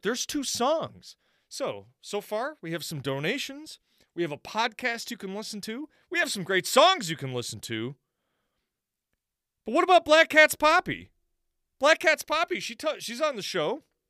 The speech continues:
And she likes to write, even though she says she's not a writer. And she posts amazing pictures of Colorado. So she said,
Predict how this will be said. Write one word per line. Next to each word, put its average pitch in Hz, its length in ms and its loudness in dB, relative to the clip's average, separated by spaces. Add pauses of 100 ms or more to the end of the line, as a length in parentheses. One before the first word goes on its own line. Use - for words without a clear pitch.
(920)
And 170 280 -2 (160)
she 247 420 -4
likes 180 360 2
to - 120 -4
write, 156 480 2
even 185 220 -4
though 185 80 -2
she 170 160 -6
says 240 340 0
she's 196 220 -6
not 196 180 0
a 170 60 -4
writer. 202 400 2 (320)
And 165 80 -10
she 180 80 -8
posts - 500 -6 (460)
amazing 339 480 4
pictures 170 320 -8
of 131 120 -12
Colorado. 120 800 -4 (340)
So 196 200 -4 (580)
she 320 320 2
said, 127 580 2